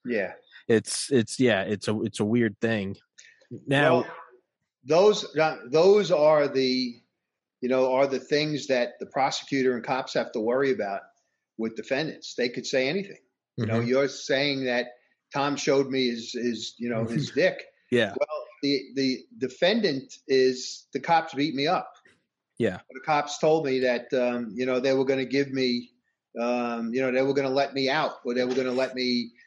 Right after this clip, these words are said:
Speaker 1: you know, go visit my girlfriend before I went into jail, that kind of thing. Well, you know, that's why we had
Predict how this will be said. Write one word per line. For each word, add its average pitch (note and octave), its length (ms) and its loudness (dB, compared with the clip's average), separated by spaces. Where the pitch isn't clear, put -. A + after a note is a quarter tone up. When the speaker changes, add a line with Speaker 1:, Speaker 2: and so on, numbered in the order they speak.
Speaker 1:
you B2 80 -4
know, B2+ 100 2
go C3+ 220 4
visit C#3 280 2
my B2+ 160 -4
girlfriend B2+ 560 0
before A#2+ 360 -2
I A#2+ 80 -2
went B2 200 -2
into A#2+ 200 -6
jail, A#2 240 -2
that D3 200 -2
kind A#2 200 -6
of G#2+ 100 -12
thing. G2 200 -8
Well, E3+ 320 0
you D#3 100 -4
know, E3 100 0
that's - 240 0
why D#3+ 180 0
we D3+ 200 -2
had D3+ 240 -2